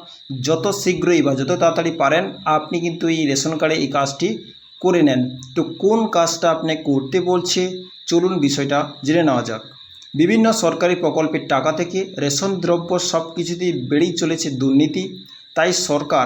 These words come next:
রেশন দুর্নীতি আটকাতে সমস্ত রেশন গ্রাহকদের জন্য নিয়ে এসেছে গুরুত্বপূর্ণ একটা আপডেট। অবশ্যই রেশন কার্ডে কিন্তু অনেক সমস্ত রকম কিন্তু দুর্নীতি বাড়ছে, সেই কারণের জন্য সরকার থেকে নতুন আপডেট নিয়ে এসেছে প্রত্যেক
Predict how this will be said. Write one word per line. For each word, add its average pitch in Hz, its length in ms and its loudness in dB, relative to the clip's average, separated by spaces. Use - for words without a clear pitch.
রেশন 196 240 0
দুর্নীতি 180 340 -2
আটকাতে 151 380 0
সমস্ত 202 340 -2
রেশন 156 240 -2
গ্রাহকদের 170 520 -2
জন্য 147 180 4
নিয়ে 165 200 4
এসেছে 185 260 -4
গুরুত্বপূর্ণ 160 560 -4
একটা 143 200 -4
আপডেট। 127 380 0
অবশ্যই 175 440 -2
রেশন 190 240 -2
কার্ডে 180 220 2
কিন্তু 175 240 -2
অনেক 160 160 2
সমস্ত 156 460 0
রকম 165 260 0
কিন্তু 160 220 -2
দুর্নীতি 139 420 2
বাড়ছে, 175 280 0
সেই 139 220 0
কারণের 131 360 0
জন্য 127 140 2
সরকার 131 260 -4
থেকে 165 220 -2
নতুন 147 200 -2
আপডেট 131 400 -2
নিয়ে 180 160 -2
এসেছে - 260 -4
প্রত্যেক 151 400 -2